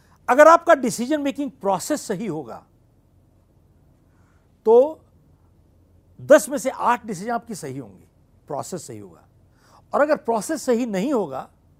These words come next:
तो दस में से आठ डिसीजन गलत होंगे साहब। तो दो by default सही भी हो जाए तो कोई ऐसी बात नहीं है। तो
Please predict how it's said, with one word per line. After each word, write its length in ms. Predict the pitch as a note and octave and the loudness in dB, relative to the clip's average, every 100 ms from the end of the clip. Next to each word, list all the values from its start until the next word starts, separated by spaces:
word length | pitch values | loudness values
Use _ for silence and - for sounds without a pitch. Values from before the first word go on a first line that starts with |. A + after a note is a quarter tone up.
| _ _ _ _ _ _ _ A3+ | _ _ _ _ _ _ _ -2
तो 120 | A3+ | -2
दस 300 | C#3+ B3 - | 0 -4 -4
में 80 | A#3+ | -8
से 220 | A#3 - | -8 -6
आठ 160 | F3+ F#3+ | -4 -4
डिसीजन 360 | F3 - E3 | -8 -12 -14
गलत 400 | A#3 D#3 D#3+ C3 | -12 -10 -10 -10
होंगे 200 | G2+ F#2 | -18 -20
साहब। 180 | - - _ _ _ _ _ _ _ _ _ | -20 -20 _ _ _ _ _ _ _ _ _
तो 280 | G3 A#3 C#4 _ _ - | -2 -2 -4 _ _ -20
दो 240 | D3 F3 C#4 | -6 0 2
by 160 | C#4+ | 2
default 340 | C#4+ A#3 C#4 B3 | 0 -2 -2 -2
सही 200 | A3+ B3+ | -2 -2
भी 80 | C#4+ | -2
हो 160 | G#3 | -2
जाए 120 | A3 | -2
तो 100 | B3 | -6
कोई 140 | - G3 | -8 -8
ऐसी 140 | D#3+ | -8
बात 260 | D#3+ C3+ - | -10 -12 -16
नहीं 140 | F#2+ | -20
है। 80 | F#2 _ _ _ _ _ _ _ _ _ _ _ - | -20 _ _ _ _ _ _ _ _ _ _ _ 4
तो 340 | A#3+ B3+ C#4+ | 6 6 0